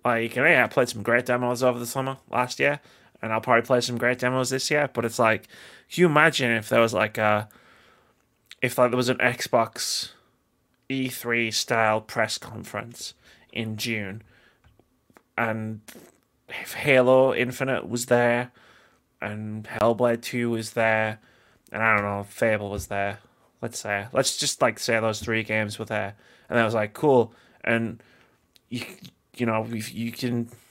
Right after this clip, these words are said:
see the previews of the extended demo that we showed to all the press, but there's a demo coming to the Xbox Store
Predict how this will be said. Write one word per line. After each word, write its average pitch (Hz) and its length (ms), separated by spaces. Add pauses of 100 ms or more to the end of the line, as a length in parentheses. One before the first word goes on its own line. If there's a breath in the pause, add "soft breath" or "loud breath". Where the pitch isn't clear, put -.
(180)
see - 220
the 151 80
previews 175 800 (760 soft breath)
of 117 260
the 123 220
extended 151 500
demo 139 480 (140)
that 123 180
we 123 320
showed 131 540
to 131 120
all 131 140
the 135 80
press, 123 540 (1700)
but 117 120
there's 120 160
a 123 60
demo 135 380
coming 123 340
to 120 120
the 120 100
Xbox 107 500
Store 104 400